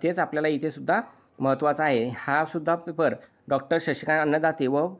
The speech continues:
स्वाती शेटे यांचाच आहे. आणि शैक्षणिक मानसशास्त्र हा, अ, हना जगताप यांचा, यांचं पुस्तक आहे, तर हे पुस्तकसुद्धा आपणास इथे महत्त्वाचं असणार आहे. याप्रमाणे सर्व जे स-, अ,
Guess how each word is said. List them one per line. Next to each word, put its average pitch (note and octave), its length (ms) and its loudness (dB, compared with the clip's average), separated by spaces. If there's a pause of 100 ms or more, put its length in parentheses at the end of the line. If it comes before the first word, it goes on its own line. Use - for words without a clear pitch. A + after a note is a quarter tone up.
(180)
स्वाती D3 300 0
शेटे D3 400 -2
यांचाच C3 460 -2
आहे. C#3 260 -2 (340)
आणि D3 240 0
शैक्षणिक E3+ 420 -2
मानसशास्त्र E3+ 640 0 (500)
हा, E3+ 340 0 (500)
अ, B2 100 -6 (300)
हना D3 300 2
जगताप D#3+ 440 0 (280)
यांचा, E3 500 2 (280)
यांचं C#3 280 0
पुस्तक E3 320 -2
आहे, A#2 180 2
तर - 380 -6
हे C#3 120 0
पुस्तकसुद्धा D3+ 560 -2
आपणास C#3+ 340 0
इथे C#3+ 160 -4
महत्त्वाचं B2+ 540 0 (320)
असणार C#3 280 -2
आहे. C3 220 -2 (320)
याप्रमाणे D#3 640 2 (480)
सर्व E3 480 4 (120)
जे C#3+ 420 0
स-, - 160 -16
अ, B2 380 4